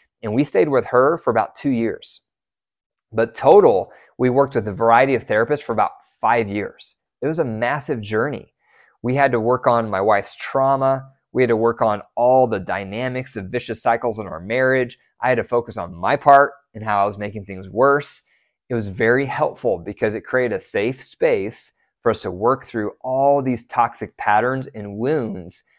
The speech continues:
that had accumulated throughout the years. So, are you open to working with a therapist? Are you open to working with a coach?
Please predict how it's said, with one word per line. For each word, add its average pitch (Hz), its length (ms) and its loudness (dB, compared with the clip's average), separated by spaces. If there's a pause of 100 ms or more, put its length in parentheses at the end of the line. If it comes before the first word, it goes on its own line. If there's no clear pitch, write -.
(140)
that 107 120 -2
had 101 140 -4
accumulated 104 760 -6
throughout 98 260 -6
the 92 100 -10
years. - 460 -4 (260)
So, 101 440 2 (340)
are 113 100 -2
you 147 240 4
open 113 240 2
to 98 80 -6
working 98 240 -6
with 98 140 -14
a - 20 -20
therapist? - 560 -10 (140)
Are 113 120 -4
you 120 300 2
open 120 220 -2
to 104 80 -4
working 98 260 -8
with 92 100 -12
a 92 80 -14
coach? - 460 -10